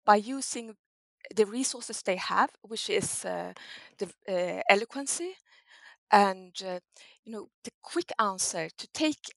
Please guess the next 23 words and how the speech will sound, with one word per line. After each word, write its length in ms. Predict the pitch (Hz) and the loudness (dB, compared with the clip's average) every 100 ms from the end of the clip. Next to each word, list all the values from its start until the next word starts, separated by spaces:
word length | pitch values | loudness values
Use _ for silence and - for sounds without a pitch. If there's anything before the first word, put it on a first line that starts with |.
| - | -6
adva-, 300 | 208 233 - | 0 2 2
uh, 60 | 127 - | 0 -2
to, 120 | 226 - | -14 -14
to 80 | - _ - | -16 _ 0
advantage 580 | 214 240 226 - 208 - | 2 2 -2 -4 -10 -8
of 160 | 196 - - | -8 -10 -12
the 80 | - | -8
situation, 720 | - 208 190 180 - 165 180 _ - - - - - _ - | -6 -6 -8 -8 -8 -12 -14 _ -20 -20 -20 -20 -20 _ 4
uh, 400 | 202 190 185 - - _ - | 6 6 4 -2 -8 _ 4
and, 500 | 208 202 185 - - _ _ _ _ _ _ _ _ _ _ _ - | 4 2 -6 -6 -6 _ _ _ _ _ _ _ _ _ _ _ -8
you 80 | 214 | -6
know, 100 | 190 - | -4 0
turn 300 | 311 320 302 | 6 6 6
the 100 | - - | -2 -2
situation 520 | - 214 220 196 196 - | -4 -4 -6 -6 -8 -12
to 120 | 196 | -8
their 200 | 190 185 | -4 -4
favor. 460 | - 175 156 - 185 _ _ - - - - - - | -4 -10 -10 -16 -16 _ _ -20 -18 -16 -16 -18 -2
Uh, 320 | 233 220 214 - | 2 2 2 -2
so, 420 | - - 269 254 | -4 -4 -4 -6
um, 140 | 247 254 _ _ - - _ _ _ _ _ _ - | -8 -14 _ _ -20 -20 _ _ _ _ _ _ -8
so 640 | - - - - 302 285 269 | -4 -4 -6 -8 -6 -6 -4
somehow, 880 | - - - 381 381 330 294 277 | -2 -2 0 0 0 2 4 4